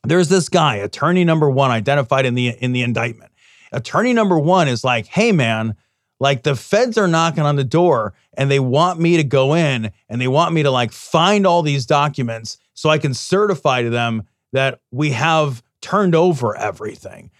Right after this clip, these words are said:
And Trump's like, "Yeah, yeah, well, how do you come by tomorrow? I come by tomorrow around, uh, three fifteen, maybe, uh,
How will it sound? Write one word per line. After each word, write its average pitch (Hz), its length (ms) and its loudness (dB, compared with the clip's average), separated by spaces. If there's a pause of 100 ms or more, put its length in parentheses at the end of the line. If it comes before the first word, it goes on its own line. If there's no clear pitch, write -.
(160)
And 139 140 -2
Trump's 170 300 2
like, 147 220 0
"Yeah, 196 380 2
yeah, 214 400 0
well, 277 640 0
how 330 60 2
do 330 60 0
you 330 160 0
come 311 240 -2
by 302 200 2
tomorrow? 302 480 -2 (840)
I 240 260 0
come 277 200 0
by 285 140 2
tomorrow 285 560 0
around, 262 460 0
uh, 254 340 2
three 277 160 -2
fifteen, 185 440 -2
maybe, 180 300 2
uh, 180 320 2